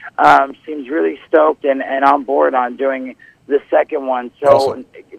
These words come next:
Speaker 1: we put our, Kevin put all his focus on Mallrats two. Um, and if all goes as planned, it looks like we're gonna start shooting that in the end of October. So that's gonna be the next movie, will be Mallrats two. But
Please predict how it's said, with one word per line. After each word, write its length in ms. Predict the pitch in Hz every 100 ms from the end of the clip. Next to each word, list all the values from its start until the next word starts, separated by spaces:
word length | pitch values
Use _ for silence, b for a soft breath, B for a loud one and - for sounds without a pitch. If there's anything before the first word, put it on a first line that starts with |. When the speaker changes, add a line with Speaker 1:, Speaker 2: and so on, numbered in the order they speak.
| - 165 165
Speaker 1:
we 100 | 156
put 220 | - 170
our, 240 | 170 160 - b b -
Kevin 300 | 175 170 170
put 140 | 170
all 180 | 165 160 160
his 100 | -
focus 340 | 165 160 165 151 165
on 180 | 151 139
Mallrats 500 | 151 143 135 139 - _ -
two. 400 | 170 160 156 143 b b -
Um, 360 | 143 143 139 131
and 240 | 151 147
if 140 | 135
all 220 | 156 160 160
goes 240 | 170 165 143
as 80 | 131 -
planned, 340 | 160 165 156
it 120 | 120
looks 160 | 147 -
like 160 | 165 131
we're 120 | 151
gonna 180 | 147 135 -
start 240 | 156 131 -
shooting 320 | 151 139 139
that 260 | 147 147 123
in 80 | 143
the 140 | 139
end 120 | 143
of 100 | 135
October. 760 | 135 127 _ 151 147 127 113 107 -
So 300 | 147 135 131 B B -
that's 220 | 160 156 -
gonna 180 | 170 156
be 120 | 151
the 80 | 147
next 300 | 143 - 135
movie, 340 | 143 147 139
will 160 | 127 131
be 140 | 135
Mallrats 540 | 135 139 143 139 131 - -
two. 180 | 156 143
But 200 | 139